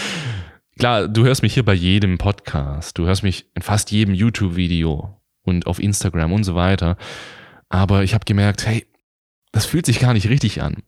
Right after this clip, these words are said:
<laughs> Also ich kann dir da auch mal so ein bisschen die Geschichte erzählen, so aus dem Nähkästchen plaudern. Als ich Set und Setting gestartet hab, war ich jetzt nicht so im Vordergrund. Klar, ich hab den ganzen Content gemacht, aber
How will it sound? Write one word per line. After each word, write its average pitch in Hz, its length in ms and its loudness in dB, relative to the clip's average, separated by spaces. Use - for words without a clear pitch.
<laughs> - 160 -2
Also 95 120 2
ich 95 60 0
kann 127 140 0
dir 127 80 4
da 104 80 2
auch 101 140 0
mal 104 100 4
so 101 80 2
ein 101 120 2
bisschen 135 200 2
die 101 80 0
Geschichte - 420 -2
erzählen, 80 480 -2
so 92 80 0
aus - 80 -2
dem 92 140 0
Nähkästchen - 720 -4
plaudern. 78 840 -2
Als 98 120 -2
ich 107 120 0
Set 113 120 -2
und 110 80 0
Setting 98 200 0
gestartet 92 600 -2
hab, - 280 -4
war 107 800 2
ich 117 160 0
jetzt - 160 -2
nicht 131 160 0
so 110 160 2
im 104 80 2
Vordergrund. 101 480 0
Klar, 120 200 2
ich 151 80 0
hab - 60 -4
den 95 140 -2
ganzen 98 200 0
Content 120 380 -2
gemacht, 120 280 -2
aber 92 160 2